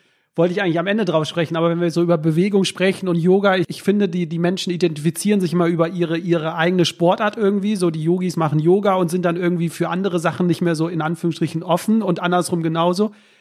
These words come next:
Aber wie du es jetzt so schön gesagt hast, es geht ja eher darum, sich, also etwas zu finden, wo es, wo es dir danach besser geht, so. Und wenn das Yoga ist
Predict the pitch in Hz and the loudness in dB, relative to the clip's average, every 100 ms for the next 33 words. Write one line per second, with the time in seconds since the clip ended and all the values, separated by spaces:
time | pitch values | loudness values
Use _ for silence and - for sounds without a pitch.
0 | _ 160 165 175 185 180 - 160 180 175 | _ 0 2 2 2 0 0 0 0 2
1 | 156 170 185 170 180 175 175 180 180 165 | 2 2 0 -2 -2 -4 -2 0 0 0
2 | 170 175 180 165 165 - _ _ - 165 | 0 0 0 -2 -4 -6 _ _ -6 -4
3 | 190 175 185 - 151 214 226 226 180 180 | -2 0 0 0 0 2 2 2 2 -2
4 | - _ _ 156 160 - 180 170 160 151 | -2 _ _ -4 -4 0 0 2 0 0
5 | - 147 143 135 131 - 135 - 185 170 | 0 -2 -2 -4 -10 -10 -12 -12 -10 -4
6 | 165 175 185 - 180 170 185 165 196 254 | 0 0 0 -2 -2 2 4 4 2 2